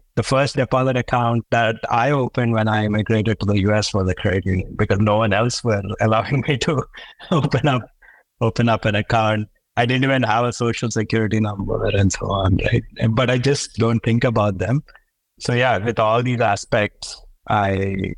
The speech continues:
began to admire him. Luckily, was able to convince him to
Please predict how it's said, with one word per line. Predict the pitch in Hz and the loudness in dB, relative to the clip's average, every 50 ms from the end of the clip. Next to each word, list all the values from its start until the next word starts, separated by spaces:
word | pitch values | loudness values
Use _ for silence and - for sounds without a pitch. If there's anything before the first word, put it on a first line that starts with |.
| - 101 | -6 -4
began | 101 101 101 101 101 101 - | 0 0 2 2 2 2 2
to | 101 104 | 2 2
admire | 98 90 90 104 104 98 98 98 | 2 2 2 2 2 2 2 2
him. | 98 101 101 98 98 - - - - - - - _ - | 2 2 2 2 0 -2 -4 -10 -20 -20 -20 -12 _ -2
Luckily, | 113 107 - - - 110 110 113 110 107 107 101 - _ _ _ | -2 -2 0 0 0 0 2 2 0 0 -2 -2 -6 _ _ _
was | - 107 101 | -2 0 2
able | 107 104 104 104 | 2 2 2 0
to | 101 | 0
convince | - - 107 98 98 107 107 110 104 - | 0 0 2 2 2 2 2 2 0 0
him | - 107 104 107 104 - | 0 0 0 0 0 0
to | 107 104 104 104 104 104 107 - | 0 0 0 2 0 0 0 -2